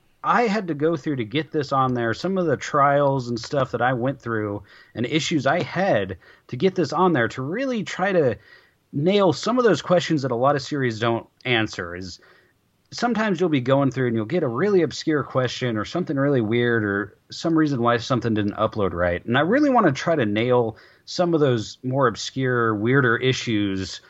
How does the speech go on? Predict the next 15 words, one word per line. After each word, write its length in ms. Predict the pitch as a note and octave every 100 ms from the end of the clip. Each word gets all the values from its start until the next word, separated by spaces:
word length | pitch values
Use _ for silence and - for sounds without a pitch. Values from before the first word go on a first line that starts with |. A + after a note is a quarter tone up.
| - _ _
and 140 | C3 B2
try 140 | F#3
to 80 | E3
really 320 | C#3 G3 E3+
help 240 | D3 D3 -
people 520 | B2+ A#2+ A2 G2+ - _ _ -
feel 320 | - D3 A#2
comfortable. 720 | - F3 D#3 C3+ A#2+ A2 A2
And 140 | A2+ A2+
if 120 | -
they 140 | A#2
do 240 | G#2 F3+ A3
run 220 | C#3+ B2+
into 200 | A2 G#2
something, 600 | - G#2+ - F#2+ F#2